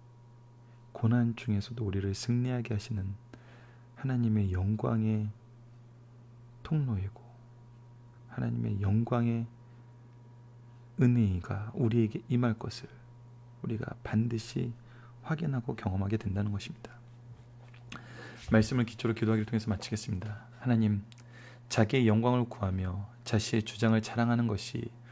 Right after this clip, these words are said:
어린 아이와 같은 것이요, 육신의 것임을 분명히 가르쳐 주시며, 판단하는 일로 교회의 표지인 말씀 선포를 뒤로하는 어리석음을, 교만이라 책망하심을 보게 됩니다. 우리로 이러한 어리석음에서 벗어나게 하시고,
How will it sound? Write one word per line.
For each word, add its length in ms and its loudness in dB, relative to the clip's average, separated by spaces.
어린 320 4
아이와 280 4
같은 300 -2
것이요, 580 -4
육신의 440 0
것임을 320 0
분명히 320 2
가르쳐 360 -2
주시며, 520 -2
판단하는 600 4
일로 520 -2
교회의 360 4
표지인 520 0
말씀 420 0
선포를 440 0
뒤로하는 560 2
어리석음을, 840 2
교만이라 720 4
책망하심을 680 2
보게 200 0
됩니다. 520 -4
우리로 300 6
이러한 360 6
어리석음에서 720 2
벗어나게 460 0
하시고, 640 -6